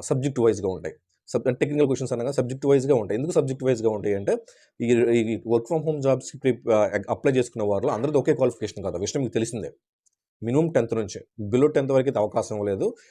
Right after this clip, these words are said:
మినిమం టెన్త్ నుంచి, టెన్త్ ఎంట్రీ, అసలు టెన్త్, టెన్త్ వాళ్ళకి అసలు డాక్యుమెంట్సే అప్‌లోడ్ అడగలేదు చెప్పాలంటే. So ఎవరైతే టెక్నికల్, టెక్నికల్, టెక్నికల్,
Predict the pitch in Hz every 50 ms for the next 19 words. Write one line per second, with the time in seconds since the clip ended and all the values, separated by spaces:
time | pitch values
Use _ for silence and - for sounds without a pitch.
0 | _ _ - - 117 135 156 170 160 131 110 107 - 107 104 98 92 - 160 190
1 | 254 - - _ _ _ _ _ 110 110 113 120 160 156 139 117 113 107 110 104
2 | - 101 120 104 - 117 113 117 - 156 151 147 139 131 110 113 110 117 151 147
3 | 151 151 147 143 147 156 151 147 143 - - - 101 104 101 113 120 - 139 143
4 | 139 135 - 156 120 - 127 113 104 98 101 92 90 85 80 - 90 - - 82
5 | 76 73 67 - - _ _ _ _ _ _ - - - 139 131 127 117 117 131
6 | 147 147 151 147 - _ 135 135 165 156 135 120 - - 123 123 135 127 127 131
7 | 127 - 110 120 131 131 131 135 135 135 135